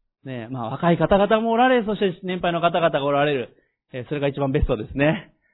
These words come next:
えー、私たちは救われて、えー、それで終わり、その後で信仰を失って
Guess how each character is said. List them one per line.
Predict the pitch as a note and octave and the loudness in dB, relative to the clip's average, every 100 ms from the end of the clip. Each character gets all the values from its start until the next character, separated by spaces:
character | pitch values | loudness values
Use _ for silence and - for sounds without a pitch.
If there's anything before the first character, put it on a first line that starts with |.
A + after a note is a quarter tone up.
| _ _ _ _ _ _ _ _ _ _ _ _ _ _ _ _ | _ _ _ _ _ _ _ _ _ _ _ _ _ _ _ _
え | B2 A#2 A2 | -14 -12 -10
ー、 | G#2+ | -10
私 | B2+ E3 | -8 -6
た | D3 | -6
ち | - | -8
は | A#2 G#2+ G2 G2 - | -10 -10 -12 -16 -12
救 | C4+ | -6
わ | B3+ B3 | -4 -4
れ | |
て、 | A#3 A#3 A3 - _ | -2 -2 -2 -8 _
え | - G3+ | -12 -10
ー、 | F#3+ | -6
そ | A3+ | -2
れ | A3+ | -2
で | A3 - _ | -4 -8 _
終 | G3 | -4
わ | G#3 G3+ | 0 0
り、 | G3+ - _ E3+ | -2 -8 _ -8
そ | |
の | G#3+ | -4
後 | G3 | -2
で | D#3 - | -4 -6
信 | F3+ | -8
仰 | F3 | -6
を | |
失 | F3+ F3+ | -6 -6
っ | |
て | E3+ | -8